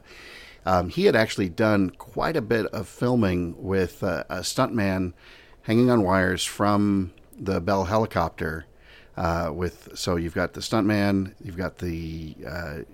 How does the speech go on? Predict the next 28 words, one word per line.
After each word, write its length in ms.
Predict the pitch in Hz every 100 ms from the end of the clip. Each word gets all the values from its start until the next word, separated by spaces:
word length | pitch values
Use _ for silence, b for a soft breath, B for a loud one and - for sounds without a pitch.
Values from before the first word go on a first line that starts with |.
| - -
some 340 | - - 131
degree 380 | 123 101 107 101
of 120 | 92 -
practical 420 | 101 92 92 95
effect 340 | 87 98 87
flames 380 | - 101 95 92
coming 240 | - 95 90
out 140 | 90
of 60 | 90
the 40 |
back 240 | 90 90
of 80 | 90
the 60 | 87
rocket, 420 | 92 92 98 92 - B B B B
and 120 | 98
then 100 | 98
the 260 | 90 90 85
helicopter 540 | 120 139 98 90 92
just 220 | 82 87
towing 280 | - 98 95
him 120 | 90
around 400 | 87 92 95 90
and 100 | 85
things 240 | - 95 87
like 180 | 92 -
that. 220 | 92 85
And 180 | 92 92
I, 100 | 92